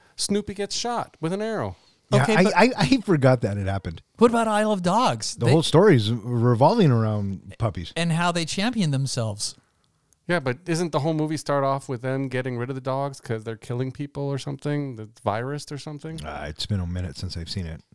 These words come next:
Speaker 2: That's, uh, I'm gonna have to go back and watch it 'cause I remember enjoying it, I think.
Speaker 3: Mm-hmm.
Speaker 2: <laughs>
Speaker 3: Yeah, it, it's a quirky watch.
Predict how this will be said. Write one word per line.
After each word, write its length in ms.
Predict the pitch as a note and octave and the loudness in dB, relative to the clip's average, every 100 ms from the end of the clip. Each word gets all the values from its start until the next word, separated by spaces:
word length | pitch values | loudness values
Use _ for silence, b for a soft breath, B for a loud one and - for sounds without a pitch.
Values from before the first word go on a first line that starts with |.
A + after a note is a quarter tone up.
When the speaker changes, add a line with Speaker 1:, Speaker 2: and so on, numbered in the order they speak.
| - | -8
Speaker 2:
That's, 220 | A#2 - | -6 -4
uh, 240 | C3 A#2 | -2 -2
I'm 160 | - A#2+ | -2 -2
gonna 80 | A2 | -2
have 120 | F#2 | -4
to 60 | |
go 80 | F2+ | -8
back 160 | F2 E2 | -10 -8
and 100 | E2 | -10
watch 200 | F2 - | -12 -12
it 80 | D#2 | -12
'cause 140 | F#2 | -6
I 60 | G#2 | -4
remember 440 | C#3+ D#3 A2 E2+ C#2+ _ _ | -2 -4 -6 -8 -12 _ _
enjoying 440 | F#2+ E2 F#2+ B2 D2 | -12 -8 -4 -4 -6
it, 120 | C#2 | -10
I 120 | C2+ | -14
think. 400 | - A2 C#3 - - | -10 -8 -8 -12 -4
Speaker 3:
Mm-hmm. 480 | C#3+ D3 E3 - A3+ - D4 | -2 -2 -4 0 0 0 -10
Speaker 2:
<laughs> 140 | - _ | -10 _
Speaker 3:
Yeah, 140 | F#3 | -2
it, 200 | F3 F#3+ | 0 -4
it's 180 | G3+ F#3+ | -6 -4
a 40 | F3+ | -4
quirky 300 | - F3+ F#3+ | -4 -6 -2
watch. 500 | C#3+ B2+ - - | 0 -2 -4 -12